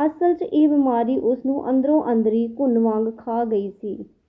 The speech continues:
ਇਸ ਬਿਮਾਰੀ ਨਾਲ ਜੂਝਦਾ ਹੋਇਆ ਸੰਦੀਪ ਅਖਤਰ ਦਸ ਅਕਤੂਬਰ ਦੋ ਹਜ਼ਾਰ ਗਿਆਰਾਂ ਵਿੱਚ ਸੋਮਵਾਰ ਨੂੰ ਸਵੇਰ ਦੇ ਅੱਠ ਵਜੇ ਕੇ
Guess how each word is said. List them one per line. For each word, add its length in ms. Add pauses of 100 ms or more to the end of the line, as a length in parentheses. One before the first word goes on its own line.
(440)
ਇਸ 240
ਬਿਮਾਰੀ 600
ਨਾਲ 360
ਜੂਝਦਾ 520
ਹੋਇਆ 320
ਸੰਦੀਪ 500
ਅਖਤਰ 460
ਦਸ 240 (320)
ਅਕਤੂਬਰ 580
ਦੋ 240
ਹਜ਼ਾਰ 220
ਗਿਆਰਾਂ 400
ਵਿੱਚ 240
ਸੋਮਵਾਰ 600
ਨੂੰ 240
ਸਵੇਰ 460
ਦੇ 220 (180)
ਅੱਠ 180
ਵਜੇ 440
ਕੇ 380